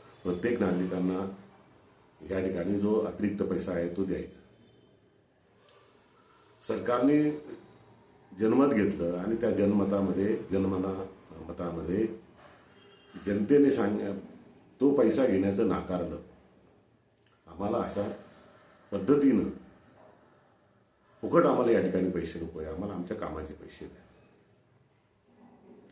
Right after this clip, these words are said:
त्याच्या उलट आपल्या देशामध्ये आपल्याला फुकट कसं मिळेल, ही जी प्रवृत्ती आहे ही वाढीस लागलेली आहे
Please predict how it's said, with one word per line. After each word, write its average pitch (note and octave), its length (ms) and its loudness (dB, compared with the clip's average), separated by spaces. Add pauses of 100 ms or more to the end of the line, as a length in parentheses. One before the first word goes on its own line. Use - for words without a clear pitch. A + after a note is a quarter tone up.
(1120)
त्याच्या C3+ 200 0
उलट D3 280 8
आपल्या C#3+ 220 4
देशामध्ये A2+ 680 2 (720)
आपल्याला A#2 420 0
फुकट G#2+ 220 0
कसं G2+ 300 -2
मिळेल, F2+ 320 0 (880)
ही B2+ 120 2
जी C#3 180 2
प्रवृत्ती B2+ 480 4
आहे - 220 2 (800)
ही C3+ 60 2
वाढीस E2+ 360 -2
लागलेली - 340 -16
आहे - 140 -20